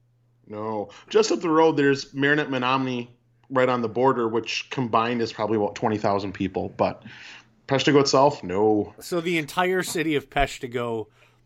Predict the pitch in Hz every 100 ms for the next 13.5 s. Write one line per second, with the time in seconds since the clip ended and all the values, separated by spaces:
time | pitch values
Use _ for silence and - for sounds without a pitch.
0 | _ - 135 117 - 139 131 - - 127
1 | 120 131 123 123 110 101 117 113 110 107
2 | 104 104 101 101 98 95 - 107 _ _
3 | _ _ _ _ 180 160 104 - _ _
4 | 165 214 214 240 220 233 208 165 147 -
5 | 170 165 160 156 147 147 151 147 123 123
6 | - 98 - - - - - - 139 147
7 | 160 160 156 143 - 156 160 165 - -
8 | 165 147 135 127 123 - _ _ _ -
9 | - - _ _ 151 156 - 170 147 156
10 | 156 - 160 - 156 147 131 123 120 117
11 | 113 - - _ 151 139 120 131 - 131
12 | 120 - 113 101 95 - - - - -
13 | - _ 151 151 143